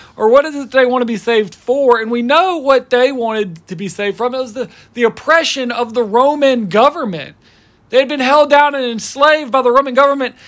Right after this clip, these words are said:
and they envisioned that as Jesus came in,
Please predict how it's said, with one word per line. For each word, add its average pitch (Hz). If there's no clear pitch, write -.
and 220
they 302
envisioned 277
that 247
as 214
Jesus 381
came 330
in, 262